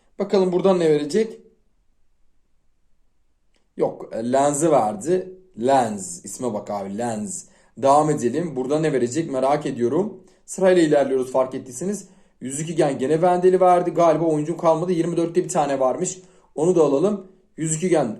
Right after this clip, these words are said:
Knauf'u verdi. Yüz üç genim var. Yüz iki genim var. Ve yüz iki genim var. En sona yüz üçü açalım. Hadi yüz ikiden bir tane güzel çıkart ya lütfen. Yüz üç gen Juan Jesus,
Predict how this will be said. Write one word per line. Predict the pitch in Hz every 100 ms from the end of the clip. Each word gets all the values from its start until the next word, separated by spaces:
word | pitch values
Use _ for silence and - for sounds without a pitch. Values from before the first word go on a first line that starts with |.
| -
Knauf'u | 139 135 175 190
verdi. | 190 185 185 202 202 - _
Yüz | 117 120
üç | 180 -
genim | 202 202 202
var. | 202 196 -
Yüz | 117 120
iki | 147
genim | 196 214 214
var. | 214 220 180
Ve | 175
yüz | 175 156
iki | 180
genim | 170 156 151
var. | 185 - - _
En | 202 240
sona | 233 208
yüz | 190 175
üçü | -
açalım. | 202 185 170 175 - -
Hadi | 233 196
yüz | 208 180
ikiden | - 196 190
bir | 185
tane | 220 170 170
güzel | 151 170 175
çıkart | - 170 165
ya | 156 131
lütfen. | 135 175 - 156 170 - - _ _ _ _ _ _ _ _ _ _ _ _ -
Yüz | 110 123
üç | 156
gen | 151 147 156 - _ -
Juan | 143 151 156
Jesus, | 147 147 -